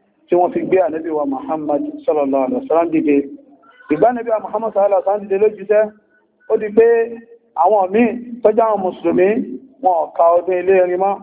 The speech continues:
Ọdún ìgbà tí wọ́n gbé Ànábì dìde lójíṣẹ́ ni wọ́n bẹ̀rẹ̀ sí í kà. Ọdún ìgbà tí wọ́n gbé Ànábì dìde lójíṣẹ́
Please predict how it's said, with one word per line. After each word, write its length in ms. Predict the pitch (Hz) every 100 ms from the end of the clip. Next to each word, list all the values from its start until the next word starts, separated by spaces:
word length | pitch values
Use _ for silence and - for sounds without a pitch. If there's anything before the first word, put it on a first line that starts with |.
| - _ _ _ -
Ọdún 260 | 180 214
ìgbà 140 | 226 160
tí 120 | 147
wọ́n 180 | 185 185
gbé 120 | 190
Ànábì 320 | 175 170 185
dìde 200 | 156 135
lójíṣẹ́ 440 | 160 160 151 170 175
ni 140 | - -
wọ́n 140 | 170
bẹ̀rẹ̀ 200 | 175 151
sí 120 | -
í 120 | 277 -
kà. 140 | 170 131 - _ _ _ -
Ọdún 200 | 160 185
ìgbà 100 | 185
tí 80 | 147
wọ́n 100 | 165
gbé 80 | 170
Ànábì 240 | 180 175 147
dìde 220 | 160 160
lójíṣẹ́ 500 | 175 190 175 - 269